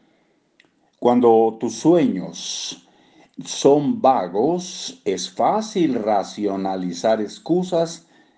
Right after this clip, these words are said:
insignificantes todo el día que evitan que logres dedicar suficiente tiempo a las cosas que necesitas ha-,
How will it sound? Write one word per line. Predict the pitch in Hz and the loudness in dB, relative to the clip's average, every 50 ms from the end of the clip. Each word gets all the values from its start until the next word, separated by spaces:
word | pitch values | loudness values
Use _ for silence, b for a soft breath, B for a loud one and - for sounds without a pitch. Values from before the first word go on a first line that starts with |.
| b b | b b
insignificantes | - 156 156 - 170 165 170 170 165 160 170 180 180 - 214 247 277 320 - - - - - - - _ _ _ | 0 0 0 0 -2 -4 -2 -2 -2 -4 -4 -6 -6 -4 -2 0 0 -2 -2 -4 -6 -6 -8 -10 -16 _ _ _
todo | - 185 190 208 214 214 220 220 220 214 214 208 202 202 | 2 4 4 4 4 2 2 0 0 0 0 2 2 2
el | 202 202 190 | 0 -2 -6
día | 202 202 190 160 110 92 85 78 73 - - _ b b b b b b b b b b b b b b b b | -6 -4 -2 -2 -2 -2 -4 -6 -10 -14 -20 _ b b b b b b b b b b b b b b b b
que | - 143 123 117 113 | 0 2 2 2 2
evitan | 107 117 120 113 - 135 139 | -2 -2 -4 -2 -2 -4 -2
que | - 175 175 | -2 -2 0
logres | 165 147 127 113 131 160 185 185 | 0 0 0 0 0 -2 -2 -2
dedicar | 180 135 113 139 95 92 107 101 98 98 | 0 0 0 0 -2 -4 -4 -4 -4 -4
suficiente | - 113 - - 95 87 - - 95 92 92 92 143 143 | -6 -8 -8 -6 -8 -8 -6 -4 -4 -4 -4 -4 -4 -6
tiempo | - - 156 139 113 101 92 92 131 151 160 160 b b b b b b b b b b b b b | -4 -2 -2 -2 -2 -2 -4 -2 -2 -2 -2 -4 b b b b b b b b b b b b b
a | - 127 127 | -2 -2 0
las | 123 120 120 120 - | 0 0 -2 -4 -4
cosas | - 196 190 180 185 - 180 160 - | 0 0 0 0 0 -4 -6 -6 -6
que | - - 131 123 | -4 -2 0 2
necesitas | 123 123 123 127 120 - - - 123 113 110 110 - - 196 190 185 - 160 156 143 - - | 2 2 2 0 0 -2 -6 -8 -6 -6 -6 -6 -6 -6 -6 -6 -4 -4 -4 -4 -4 -4 -4
ha-, | 104 101 98 - - | -4 -4 -4 -6 -12